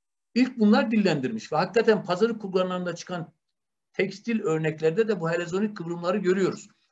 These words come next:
Sonsuzluk prensibine ve soyut anlatıma bir geçiş olarak. Yine, e, Henry Kühler'in ifadesiyle, e, şaibeli bir şekilde ölmüştür kendisi.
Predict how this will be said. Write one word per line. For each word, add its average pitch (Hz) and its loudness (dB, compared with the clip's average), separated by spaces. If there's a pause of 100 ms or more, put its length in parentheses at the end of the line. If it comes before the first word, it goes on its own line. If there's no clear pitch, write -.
Sonsuzluk 175 -8
prensibine 165 -4
ve 190 -2
soyut 202 -2
anlatıma 165 -6 (260)
bir 190 -4
geçiş 190 -6
olarak. 135 -2 (360)
Yine, 202 4 (320)
e, 220 -4
Henry 185 0
Kühler'in 202 2
ifadesiyle, 180 2 (320)
e, 120 -4
şaibeli 170 2
bir 180 -2
şekilde 170 0
ölmüştür 131 -2
kendisi. 123 0